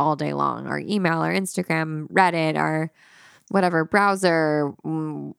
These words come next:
whatever's on the phone, you know, T V. And in his book, Deep Work, Cal Newport says, you know, we really need to give ourselves time to go deep on one idea, to monotask for a longer period of time than fifteen seconds.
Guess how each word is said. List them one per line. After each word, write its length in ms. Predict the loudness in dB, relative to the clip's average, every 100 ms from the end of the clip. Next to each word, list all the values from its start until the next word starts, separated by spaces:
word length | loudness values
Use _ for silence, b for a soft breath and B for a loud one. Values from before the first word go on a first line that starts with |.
| _
whatever's 560 | -12 -4 0 2 2 2
on 120 | 0
the 60 | -2
phone, 760 | 0 2 4 4 4 2 2
you 120 | 2 2
know, 260 | 2 0 -4 -14
T 220 | -2 2 4
V. 240 | 2 0 -6 B B 0
And 480 | 2 4 2 0 -4 _ 2
in 140 | 4
his 120 | 4
book, 280 | 4 2 -2 _ -18 -14 -2
Deep 220 | 0 2
Work, 400 | 2 4 2 -2 -12
Cal 180 | 2 2
Newport 340 | 4 2 0
says, 480 | 0 0 0 -2 -4 -4
you 80 | -2
know, 240 | -2 -4 _ _
we 160 | 2 4
really 320 | 4 4 2
need 240 | 2 2
to 80 | 2
give 120 | 0
ourselves 400 | 0 0 -2 -4
time 440 | -6 -4 -4 -4 -8
to 100 | -2
go 160 | 0
deep 280 | 2 0 0
on 240 | -4 -4 -2
one 260 | -2 -2
idea, 460 | -4 -4 -4 -6 -8 -4
to 100 | 0
monotask 720 | 2 2 0 2 0 -2 -4
for 120 | -2
a 80 | 2
longer 320 | 2 2 2
period 220 | 4 2
of 80 | 2
time 280 | 0 0 0
than 120 | -2
fifteen 400 | -4 -4 -4 -4
seconds. 640 | -4 -2 -2 -2 -8 -14